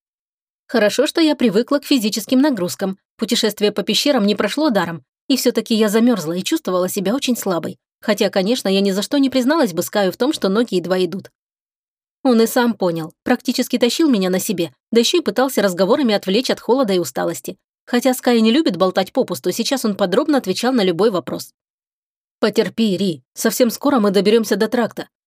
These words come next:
Я бы с радостью отнес тебя на спине до самого Джаса, но теперь оборачиваться драконом я могу только ночью, и то желательно в новолуние.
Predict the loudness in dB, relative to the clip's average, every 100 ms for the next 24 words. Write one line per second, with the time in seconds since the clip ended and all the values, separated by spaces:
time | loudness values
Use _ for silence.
0 | _ 0 2 2 0 0 0 -2 -2 0
1 | 0 0 0 0 0 -2 0 2 0 -2
2 | 0 0 0 0 0 0 -2 -2 -2 0
3 | 0 2 0 0 -2 -2 -2 -2 0 0
4 | 0 2 0 0 -2 0 0 0 -2 -4
5 | -10 _ _ -2 0 0 0 0 -2 -2
6 | -2 0 2 2 2 -2 -6